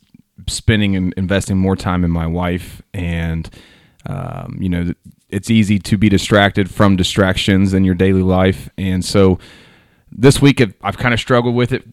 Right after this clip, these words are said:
work-related, kinda like Nelson, a little overworked, but the times and chances I've had, like, Paige and I have really just sat down and just enjoyed each other's company, and that's nice. Like, when you don't do that and you let life just kinda pass through, uh,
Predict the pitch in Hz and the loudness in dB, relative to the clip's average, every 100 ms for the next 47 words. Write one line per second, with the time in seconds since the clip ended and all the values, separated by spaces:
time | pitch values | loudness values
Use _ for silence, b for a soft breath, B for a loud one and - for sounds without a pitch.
0 | _ _ 101 113 117 120 107 107 110 113 | _ _ -6 -4 -4 -4 -2 0 0 2
1 | 107 101 98 98 101 101 101 95 98 95 | 4 2 0 -4 -8 -12 -10 -12 -12 -10
2 | 92 90 - - 87 85 98 95 92 87 | -8 -10 -12 -16 -10 -4 -2 -2 -6 -8
3 | - 104 104 92 92 101 98 - 85 90 | -4 -2 -2 -4 -4 -4 -6 -6 -8 -4
4 | 98 95 87 90 - - - - _ - | -2 -2 -2 -6 -8 -14 -20 -20 _ -4
5 | 95 87 87 87 85 95 92 87 87 - | -2 -2 -2 -2 -2 0 0 -2 -6 -4
6 | 101 92 92 90 87 85 - 87 92 92 | -6 -4 -6 -6 -4 -6 -6 -4 -2 -2
7 | 87 85 82 - 98 95 87 90 127 - | -2 -4 -4 -2 -2 0 -2 -2 -2 -2
8 | 87 120 101 90 87 - 92 92 87 107 | 0 0 0 -2 -6 -6 -4 -4 0 0
9 | 127 82 90 98 95 90 95 92 - 90 | 0 -2 -4 -2 0 0 0 0 -2 -4
10 | 92 90 90 95 - 104 90 - - 95 | -4 -4 -6 -8 -6 -6 -6 -6 -8 -6
11 | 87 - 95 95 95 87 B B B B | -6 -8 -6 -2 0 0 B B B B
12 | B B B B B B - 92 82 76 | B B B B B B -6 -4 -2 -4